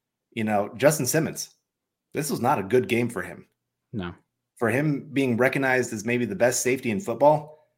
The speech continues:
Speaker 1: there was a lot of plays he was late getting to the spot.
Speaker 2: Or just bad
Speaker 1: You know?
Speaker 2: tackle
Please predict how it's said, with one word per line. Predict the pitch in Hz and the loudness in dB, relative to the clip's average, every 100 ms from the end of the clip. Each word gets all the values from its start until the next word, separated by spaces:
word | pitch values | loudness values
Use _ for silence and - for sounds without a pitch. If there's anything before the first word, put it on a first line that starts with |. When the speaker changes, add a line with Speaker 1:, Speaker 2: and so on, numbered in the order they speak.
| _ - | _ 2
Speaker 1:
there | 175 | 4
was | 120 | 4
a | |
lot | 110 135 | 4 4
of | 120 | 4
plays | 135 113 104 | 2 0 0
he | - 143 | -2 0
was | 110 95 | 0 0
late | 95 110 104 - - _ _ - | -4 -4 -6 -10 -18 _ _ -4
getting | 113 110 | -2 -2
to | 107 | -4
the | 95 | -8
spot. | 95 98 76 - _ _ _ _ _ - | -6 -4 -4 -6 _ _ _ _ _ -6
Speaker 2:
Or | 139 | -2
just | 127 117 | -2 0
bad | 117 110 | 2 2
Speaker 1:
You | 104 | 2
know? | |
Speaker 2:
tackle | 107 104 110 101 92 | 2 2 2 0 -2